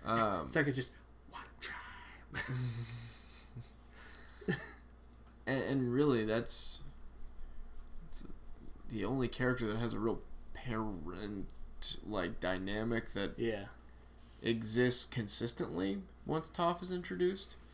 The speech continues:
Speaker 2: Yeah.
Speaker 1: Um, I think as, as you grow through, Katara moves from the motherly role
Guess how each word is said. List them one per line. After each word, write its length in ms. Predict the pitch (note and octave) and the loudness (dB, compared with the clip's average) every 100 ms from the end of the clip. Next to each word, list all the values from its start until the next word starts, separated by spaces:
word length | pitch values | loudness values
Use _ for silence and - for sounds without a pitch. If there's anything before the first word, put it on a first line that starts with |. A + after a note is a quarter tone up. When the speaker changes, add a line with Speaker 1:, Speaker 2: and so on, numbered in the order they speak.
| - | -6
Speaker 2:
Yeah. 240 | C#3+ A#2+ B2+ - - - - | 0 0 -2 -10 -16 -12 0
Speaker 1:
Um, 640 | B2+ B2 A2 G2+ F2+ A#1 - - - - - - - - - - - - | 4 6 6 2 -2 -6 -12 -16 -14 -14 -14 -16 -18 -20 -18 -18 -2 4
I 120 | D3 | 4
think 500 | D3 E3+ D#3 A#2+ - - - | 6 4 4 2 -2 -6 2
as, 420 | B2 A#2 G#2 G#2 - | 4 4 2 -4 -2
as 180 | A#2 A2 | 0 0
you 100 | A2 B2 | 0 -4
grow 420 | - A2+ A#2 A#2 A#2 | -4 2 6 6 4
through, 720 | - A2+ A2+ A2 G#2 G2 C2+ - | 2 0 4 6 4 2 -2 -6
Katara 640 | A2 - - B2+ B2+ A#2 | -8 -6 4 6 8 6
moves 420 | A2+ A2 A#2 A2+ | 4 4 4 4
from 280 | - A2+ A2 | 2 0 -2
the 80 | G2+ | -2
motherly 600 | G2+ G#2 G#2+ A2+ G#2+ A2 | -2 0 2 2 2 2
role 460 | G2+ G#2+ G2+ G2 | 0 0 2 2